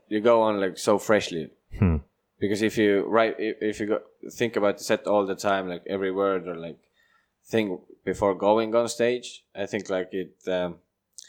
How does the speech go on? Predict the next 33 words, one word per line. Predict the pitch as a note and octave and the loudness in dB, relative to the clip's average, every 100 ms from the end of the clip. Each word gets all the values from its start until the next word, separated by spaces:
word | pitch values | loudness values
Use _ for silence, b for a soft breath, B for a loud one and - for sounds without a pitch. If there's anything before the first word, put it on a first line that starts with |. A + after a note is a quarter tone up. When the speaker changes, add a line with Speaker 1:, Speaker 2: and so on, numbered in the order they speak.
| B | B
Speaker 1:
I | A2+ | 2
don't | A#2+ G#2 | 2 2
feel | A#2 | 2
as | G2+ F#2 | 2 0
loose. | G#2 E2+ - - - - | 0 0 -4 -14 -14 -4
Then | A2 | 0
I | G#2+ | 2
feel | A2 G2 | 4 2
like | F#2 F#2 | 2 -2
I'm | F2 | -2
doing | F#2+ F2+ D#2+ - _ - | -2 -2 -10 -18 _ -12
just, | G2+ - | -8 -4
like, | F2+ D#2 _ _ | -4 -6 _ _
I'm | F2+ F#2 | -12 -4
just | F#2+ - - - - | -2 -4 -8 -14 -8
saying | - G2 F#2 E2 | 0 0 0 -6
the | |
things. | - F#2 E2 C#2+ - | -6 -6 -6 -6 2
Speaker 2:
Hmm. | G2 F#2+ F2+ F2 E2+ E2 _ _ _ | 4 6 4 2 -2 -8 _ _ _
Speaker 1:
But | G2+ F2+ - | -8 -8 -6
if | C#2 G2+ - | -4 -4 0
I, | F#2+ F#2 F#2 | 2 4 2
uh, | F2+ F2+ F2 | 0 -2 -2
yeah, | F2+ F2+ D#2+ - - | -4 -4 -6 -12 -10
if | F#2+ | -2
I | G#2 G2+ G2+ - | 0 2 0 -2
think | A2+ A2 | -2 2
about | G2+ F#2+ | 2 2
it | - | 0
before | F#2+ - A#2 A#2+ | -6 2 6 6
and | A2 F#2+ | 4 0
then | G2 | -2
I, | F#2+ F#2 | -2 -4